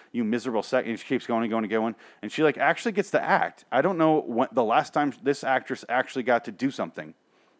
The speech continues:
other than sitting there looking angry. I, I really can't remember the last time she got to emote. It was, it was nice. It wasn't that exciting of a scene, but I'll fucking take it. I'm gonna chalk this up as a W, watching one of our characters emote.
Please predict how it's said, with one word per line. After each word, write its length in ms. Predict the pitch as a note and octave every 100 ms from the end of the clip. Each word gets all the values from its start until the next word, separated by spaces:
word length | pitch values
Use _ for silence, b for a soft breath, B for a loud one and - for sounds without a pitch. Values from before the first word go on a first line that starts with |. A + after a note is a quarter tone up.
| _
other 180 | C3 D3
than 140 | D3
sitting 260 | B2+ D#3 C#3
there 140 | C3+
looking 260 | B2+ B2 A2
angry. 460 | A2+ A#2+ F#2 E2 - _ _ _ _ _ _ _ - D#2
I, 160 | - B2+
I 60 | B2+
really 340 | B2 E3 F#3
can't 200 | - E3
remember 480 | C3+ B2+ B2 F#2 - b b b
the 80 | G2
last 260 | A#2+ D#3+ -
time 220 | D3 D3
she 160 | -
got 160 | C3+ C3+
to 80 | C3+
emote. 380 | B2 G#2 E2+ -
It 100 | G#2+
was, 160 | G#2 -
it 100 | B2+
was 120 | A2
nice. 440 | F2+ D#2 - - b b b b b
It 60 |
wasn't 280 | A#2+ D3 D#3
that 100 | D3+
exciting 360 | C#3+ D#3 D3 C#3+
of 80 | C#3
a 40 |
scene, 360 | - F#3+ A#3 G#3 B B
but 200 | A2+ D3
I'll 80 | E3
fucking 340 | D3+ E3 D3+ -
take 260 | E3 -
it. 60 | A#2
I'm 60 | C3+
gonna 100 | D3
chalk 240 | E3 C#3+
this 160 | C#3+ D#3
up 120 | C#3+
as 120 | B2
a 40 |
W, 460 | G#2+ D3 D3 B2 F#2+
watching 480 | F#2 A2 B2+ C3+ A#2+
one 120 | B2+
of 60 | A2+
our 80 |
characters 440 | G#2 C3 B2+ B2 G#2
emote. 380 | G2+ A#2 G2+